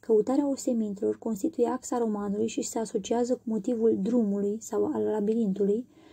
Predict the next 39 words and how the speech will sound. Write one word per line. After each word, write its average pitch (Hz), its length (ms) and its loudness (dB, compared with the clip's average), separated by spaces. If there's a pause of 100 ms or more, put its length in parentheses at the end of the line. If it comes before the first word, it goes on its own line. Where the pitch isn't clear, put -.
(140)
ce 262 120 -4
simbolizează 240 720 0
cunoașterea 240 540 -2
lumii 240 260 2
și 226 160 -6
a 220 100 -4
sinelui. 196 640 -2 (420)
Pentru 233 280 0
Gheorghiță, 226 500 2
drumul 226 360 0
are 233 240 2
un 214 80 4
rol 226 280 4
educativ, 233 920 -2
de 214 80 0
inițiere 220 560 0
a 220 120 -2
tânărului, 202 600 0
de 226 100 -2
aceea 226 320 -2
Bal-, 220 320 -2
Baltagul 214 500 0
a 214 60 -2
fost 233 220 -6
considerat 214 380 -2
și - 160 -6
un 214 200 0 (420)
Bildungsroman, 220 1160 0 (120)
adică 214 320 -6
un 226 60 -2
roman 214 360 0
al 233 120 0
inițierii, 214 760 2
al 220 120 -8
formării 226 520 0
tânărului 202 520 0
sau 226 220 -6
al 233 100 0
maturizării. 214 840 -2